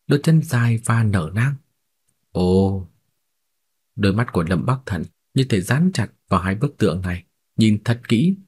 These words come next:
quá giống như thật. Quả thực giống như người sống.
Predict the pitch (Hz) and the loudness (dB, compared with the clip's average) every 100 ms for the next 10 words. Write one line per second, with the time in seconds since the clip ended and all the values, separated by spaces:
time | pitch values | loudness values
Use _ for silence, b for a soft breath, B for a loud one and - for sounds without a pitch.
0 | _ _ - 85 92 120 98 101 139 95 | _ _ -6 -4 -2 -2 0 0 2 2
1 | 90 92 85 _ _ _ _ _ _ _ | 0 -2 -8 _ _ _ _ _ _ _
2 | _ - 147 135 123 156 143 101 90 78 | _ -2 -2 0 0 2 4 4 2 -2
3 | - 98 143 | -4 -2 0